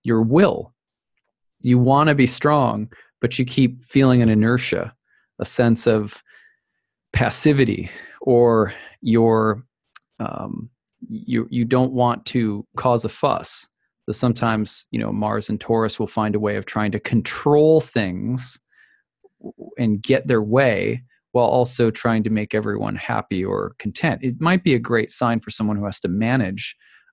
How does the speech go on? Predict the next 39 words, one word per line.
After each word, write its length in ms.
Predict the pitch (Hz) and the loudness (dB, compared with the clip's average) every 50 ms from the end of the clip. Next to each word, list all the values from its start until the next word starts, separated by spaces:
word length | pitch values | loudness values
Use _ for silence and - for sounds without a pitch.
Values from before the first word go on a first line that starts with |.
| _ | _
a 40 | - | -10
big 280 | 101 - 113 104 110 - | -4 -2 -4 -4 -4 -4
project 520 | - 139 139 139 131 110 95 87 - - | -2 0 2 2 2 0 -2 -4 -4 -4
or 80 | 107 107 | -4 -4
a 60 | 107 | -4
lot 180 | 107 107 104 101 | -4 -4 -6 -6
of 140 | 95 - | -8 -6
people, 500 | _ - 147 135 131 - 101 101 - - _ - - _ _ _ | _ -2 -2 -2 -2 -4 -4 -4 -6 -8 _ -20 -20 _ _ _
where 280 | 113 117 113 110 110 107 | 0 2 4 4 2 2
there's 280 | 110 107 107 107 - | 2 2 0 0 2
a 60 | 110 | 2
need 320 | 110 123 143 151 147 127 113 | 2 2 4 4 2 2 0
to 60 | 113 | -2
create 320 | 101 - - 107 101 104 | -6 -2 -2 -2 -2 0
larger 300 | - 110 101 101 95 95 | 0 0 0 0 -2 -4
harmony, 460 | 98 - - 143 151 151 135 110 104 104 | -4 -2 0 2 2 2 2 2 0 0
but 160 | - 107 107 | -2 -4 -6
to 80 | - 104 | -4 -6
have 200 | 98 101 104 107 | -4 -4 -4 -4
an 60 | 104 | -6
executive 600 | 98 95 98 107 123 131 127 - 113 98 98 98 | -6 -6 -2 0 0 0 0 -4 -4 -4 -4 -8
function 440 | - - 95 95 92 - - 101 92 | -6 -6 -6 -6 -6 -6 -8 -8 -8
at 100 | 90 - | -8 -10
the 80 | - | -12
same 300 | - - - 90 87 90 | -12 -10 -10 -10 -10 -10
time. 420 | - - 147 160 139 101 - - - _ _ - - - - - _ _ _ _ _ | -6 -4 -2 -2 -2 -2 -6 -10 -18 _ _ -20 -20 -20 -20 -20 _ _ _ _ _
It 120 | - 120 - | -10 -10 -2
could 220 | - 135 123 120 | 0 0 0 2
be 120 | 123 120 | 0 -2
great 400 | 117 - - 143 165 170 160 131 | -2 -2 -2 0 2 2 4 4
in 120 | 117 113 107 | 2 2 0
terms 380 | - - 117 113 113 113 117 | -2 -2 -2 0 0 0 0
of 240 | 113 104 101 98 - - _ _ _ _ _ _ _ _ _ _ _ _ _ _ _ _ _ 127 | 0 -2 -2 -2 -8 -14 _ _ _ _ _ _ _ _ _ _ _ _ _ _ _ _ _ 0
being 220 | 123 131 131 127 | 2 4 4 4
able 240 | 127 120 113 123 120 | 2 2 2 0 -2
to 140 | - - 113 | 0 -2 -6
get 500 | 95 - - - 123 117 120 120 120 - _ _ _ _ _ _ _ _ _ _ _ | -6 -6 -2 2 4 4 4 2 2 -2 _ _ _ _ _ _ _ _ _ _ _
work 500 | - 101 113 131 135 139 139 - - - - _ - 117 101 98 98 | -8 -2 2 4 4 2 2 -2 -10 -14 -12 _ -12 -10 -8 -6 0
done, 500 | 123 127 123 107 92 101 131 156 160 | 2 2 2 2 2 0 -4 -4 -6